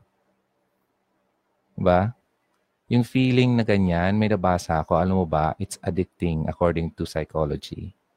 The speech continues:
And wag mo yung hayaan sarili mo. Kausapin mo lang siya, Lord,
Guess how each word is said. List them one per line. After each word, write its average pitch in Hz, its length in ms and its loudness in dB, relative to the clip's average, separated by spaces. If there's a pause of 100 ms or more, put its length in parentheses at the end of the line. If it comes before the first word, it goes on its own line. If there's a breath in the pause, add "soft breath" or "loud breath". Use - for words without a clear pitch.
(1300)
And 92 320 -4
wag 90 160 0
mo 92 160 2
yung 87 160 -2
hayaan 80 560 0
sarili 76 400 -6
mo. 73 320 -4 (2250)
Kausapin 170 540 0
mo 185 80 2
lang 175 160 0
siya, 110 240 -4
Lord, 160 420 -2